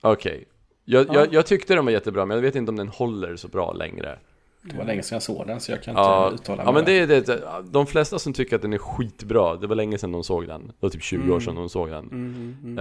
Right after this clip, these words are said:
Speaker 1: Eh, om man ser den idag, den håller inte upp så jävla bra egentligen. Men
Speaker 2: Men Willem Dafoe håller.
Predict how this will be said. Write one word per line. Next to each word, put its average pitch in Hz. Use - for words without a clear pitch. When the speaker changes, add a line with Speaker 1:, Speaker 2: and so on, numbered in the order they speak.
Speaker 1:
Eh, 117
om 113
man 117
ser 127
den 117
idag, 113
den 104
håller 117
inte 101
upp 92
så -
jävla 85
bra 78
egentligen. -
Men 123
Speaker 2:
Men 165
Willem 160
Dafoe 147
håller. 123